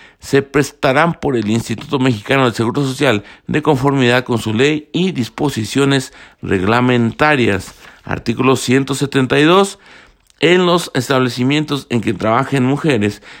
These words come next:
el patrón debe mantener un número suficiente de asientos o sillas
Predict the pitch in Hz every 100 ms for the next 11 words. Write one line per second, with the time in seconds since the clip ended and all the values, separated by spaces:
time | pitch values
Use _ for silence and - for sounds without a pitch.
0 | - 101 101 120 120 147 170 - 123 143
1 | 143 123 113 98 101 117 131 - 135 156
2 | 147 123 107 101 120 123 120 107 95 -
3 | 147 139 135 - 113 123 113 117